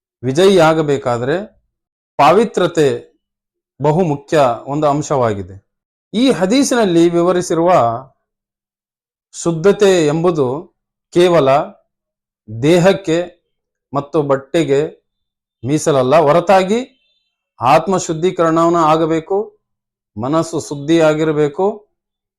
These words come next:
ಇದರ ಮೂಲಕವಾಗಿ ಮನುಷ್ಯ ಬಹಿರಂಗವಾಗಿಯೂ ಅಂತರಂಗವಾಗಿಯೂ ಪರಿಶುದ್ಧನಾಗಿರಬೇಕು ಎನ್ನುವ ಒಂದು ಸಾರಾಂಶವನ್ನು ಈ ಹದೀಸ್ ಸಾರುತ್ತದೆ.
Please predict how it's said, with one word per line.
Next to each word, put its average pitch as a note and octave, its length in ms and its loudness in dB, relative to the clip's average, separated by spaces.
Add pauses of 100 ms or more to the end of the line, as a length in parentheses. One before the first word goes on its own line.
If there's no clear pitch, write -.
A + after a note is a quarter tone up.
(140)
ಇದರ F3 280 0
ಮೂಲಕವಾಗಿ E3+ 1200 -2 (320)
ಮನುಷ್ಯ E3+ 360 -2 (1080)
ಬಹಿರಂಗವಾಗಿಯೂ F#3 1200 2 (260)
ಅಂತರಂಗವಾಗಿಯೂ D#3 1300 0 (200)
ಪರಿಶುದ್ಧನಾಗಿರಬೇಕು D3 1120 -2
ಎನ್ನುವ C3 240 -2
ಒಂದು A#2 420 -4
ಸಾರಾಂಶವನ್ನು D#3+ 920 -2
ಈ D#3 180 -6
ಹದೀಸ್ D3 540 -8
ಸಾರುತ್ತದೆ. - 800 -6